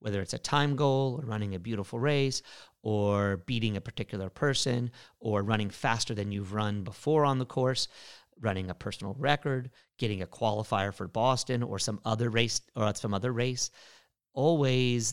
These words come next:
there seems to be some goal, reason why you're running it, even if that goal is just to have a good time.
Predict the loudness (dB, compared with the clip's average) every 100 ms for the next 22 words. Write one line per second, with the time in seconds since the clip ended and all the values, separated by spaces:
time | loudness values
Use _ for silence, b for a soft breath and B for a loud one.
0 | -2 -2 0 2 2 2 -2 -2 0 0
1 | -2 -2 0 0 0 0 -2 -6 _ _
2 | _ _ _ _ _ _ 0 2 0 -6
3 | -12 -6 0 0 0 -2 -2 -2 -2 0
4 | 0 0 -4 B B B B -2 2 4
5 | 4 2 2 0 2 0 0 -2 -4 -4
6 | -4 -6 -4 -6 -8 -8 -8 -10